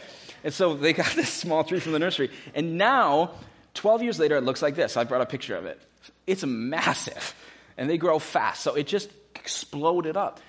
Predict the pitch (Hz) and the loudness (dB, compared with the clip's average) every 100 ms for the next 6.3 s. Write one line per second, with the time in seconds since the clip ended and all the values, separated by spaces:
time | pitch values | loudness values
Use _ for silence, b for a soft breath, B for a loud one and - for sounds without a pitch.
0 | B B 185 - - 247 254 226 196 277 | B B -14 -12 -10 -8 -8 -10 -8 -8
1 | 220 - _ _ _ b b b 151 208 | -10 -12 _ _ _ b b b 2 2
2 | 196 175 185 208 254 247 214 117 110 139 | 2 0 0 4 2 4 0 0 -2 -2
3 | 135 135 147 - 131 143 147 107 101 - | 0 2 0 0 -2 0 -2 -4 -8 -12
4 | B - 135 131 117 123 117 139 - 170 | B -4 2 2 2 0 0 0 0 -4
5 | 165 117 98 110 104 - 104 98 110 123 | -4 -6 -6 -6 -10 -10 -12 -10 -8 -8
6 | 101 78 | -10 -18